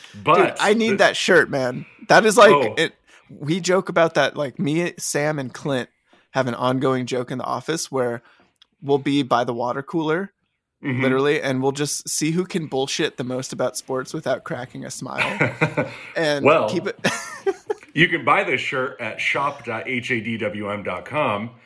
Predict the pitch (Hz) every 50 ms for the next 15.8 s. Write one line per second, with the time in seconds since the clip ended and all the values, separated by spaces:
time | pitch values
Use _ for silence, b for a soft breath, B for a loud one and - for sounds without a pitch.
0 | B B B B B B B - 113 113 117 113 101 95 92 - - - 120 110
1 | - - 196 190 185 214 214 262 285 240 175 139 175 160 147 139 - B B B
2 | B B B B - 139 143 143 139 135 151 175 196 190 185 165 - - 151 156
3 | 185 190 185 165 151 135 127 127 127 127 - - 147 135 139 135 127 117 123 127
4 | 127 127 120 117 117 110 - - - - 180 190 170 - - - _ 127 117 -
5 | - - 185 180 175 - - - 123 135 151 156 165 151 - - 139 123 123 123
6 | 135 131 117 113 117 107 - - - 151 190 185 - 160 143 117 101 92 85 80
7 | 78 90 117 - - - - b b b b b b - 113 107 117 117 104 127
8 | 127 147 202 - 147 123 117 120 120 110 101 - - - 175 180 185 - 107 101
9 | 98 104 104 - 120 107 104 120 113 95 85 110 139 131 - - 117 107 104 -
10 | - 98 95 92 - 110 110 120 127 127 120 120 104 95 - - 98 117 151 160
11 | 135 120 123 - - - - - _ _ _ _ 143 131 135 120 127 127 165 151
12 | 151 143 127 - - 135 127 - - - - B B B B B B B B 113
13 | 101 151 180 170 - - - 147 143 131 - - 165 175 - - - 143 131 123
14 | 123 - 107 95 - - - 160 190 196 - 131 107 - 135 - - - - 110
15 | 113 123 127 120 127 127 127 127 104 - 131 127 120 - - -